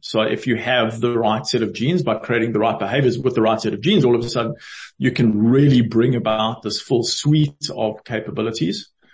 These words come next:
And if you have the negative variants, I have many negative variants. I have pretty much most of them. <laughs> Um, you, you can create the right environment for yourself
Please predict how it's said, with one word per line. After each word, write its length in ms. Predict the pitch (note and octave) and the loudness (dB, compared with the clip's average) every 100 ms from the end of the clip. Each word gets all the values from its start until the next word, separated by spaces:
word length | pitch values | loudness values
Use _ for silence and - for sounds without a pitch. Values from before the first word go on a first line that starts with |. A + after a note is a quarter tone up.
| _ _ _ | _ _ _
And 340 | - C#3 D3 C#3 - | -6 0 0 0 -2
if 180 | E3 E3+ | -2 2
you 80 | D#3 | 2
have 540 | C#3 D#3 G3 F#3+ D3 _ | 2 0 -2 -2 -6 _
the 140 | D3 C3 | -4 -2
negative 380 | C#3 A3 A3 B2+ | 0 0 0 2
variants, 280 | A#2+ B2 | 2 2
I 120 | - D#3 | 0 0
have 180 | C#3 | 2
many 380 | G#2+ A#2 D#3+ C3+ | 2 2 4 2
negative 480 | G#2+ G#2+ A2 - G2+ | 2 -4 -8 -10 -6
variants. 320 | A2+ - D#3 | -4 -2 -2
I 140 | - A2 | -2 -4
have 120 | - _ _ _ | -4 _ _ _
pretty 180 | C#3 A2 | -2 0
much 220 | F#2 - | -2 -4
most 280 | F#2 A2 - | -4 -4 -4
of 60 | |
them. 400 | G#2 - D3+ - - F3 | -8 0 0 0 -14 -14
<laughs> 240 | - - - | -14 -16 -6
Um, 420 | C3 C#3 C3 C#3+ _ _ - | -2 0 0 -4 _ _ 2
you, 380 | D#3 D3+ C#3+ - - | 4 4 2 -10 -4
you 320 | E3 E3 D#3+ | 2 4 4
can 260 | - F3+ E3 | 0 0 0
create 380 | - D3 E3 | 0 0 0
the 100 | - | 2
right 240 | C#3 D3+ F3+ | 2 2 0
environment 460 | D3 B2+ F3+ G#3 | 2 2 2 0
for 80 | D3+ | 0
yourself 500 | B2 A2+ A#2+ C#3+ - | -2 0 0 0 -2